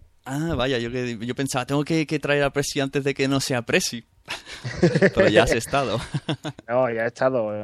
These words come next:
Speaker 2: ya estuve una vez con
Speaker 1: En el debate,
Speaker 2: creo,
Speaker 1: es
Speaker 2: creo
Speaker 1: verdad.
Speaker 2: que, exactamente, que estábamos con Rai Jaén y los chicos de Cuarto Rey.
Speaker 1: Sí, el debate que manipulé, exacto. Sí, sí, sí.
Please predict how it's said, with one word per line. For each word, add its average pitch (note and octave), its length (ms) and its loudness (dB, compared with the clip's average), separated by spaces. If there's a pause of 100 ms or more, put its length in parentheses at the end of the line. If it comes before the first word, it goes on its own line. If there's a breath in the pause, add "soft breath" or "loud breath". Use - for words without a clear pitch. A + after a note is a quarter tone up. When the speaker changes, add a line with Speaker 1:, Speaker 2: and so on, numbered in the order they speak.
Speaker 2:
ya A#2 100 -6
estuve B2+ 140 -2
una A2+ 120 -2
vez B2+ 240 2
con G2+ 500 -6
Speaker 1:
En A#2 140 -6
el G#2+ 100 -8
debate, A#2 300 0
Speaker 2:
creo, F#2+ 100 -4
Speaker 1:
es G2+ 60 -6
Speaker 2:
creo C3+ 140 4
Speaker 1:
verdad. - 220 -10
Speaker 2:
que, C3 140 -2
exactamente, A#2+ 640 2
que G#2 40 -2
estábamos A#2+ 260 2
con B2 120 0
Rai B2 140 6
Jaén C3 260 6
y A#2+ 220 -4
los A#2 140 -4
chicos A#2 320 -4
de A2+ 240 0
Cuarto A#2+ 320 2
Rey. B2 200 2
Speaker 1:
Sí, A2 360 -2
el - 80 6
debate A#2 340 4
que A2+ 120 -4
manipulé, A2 440 -6
exacto. - 540 -10
Sí, - 120 -10
sí, - 320 -8
sí. - 600 0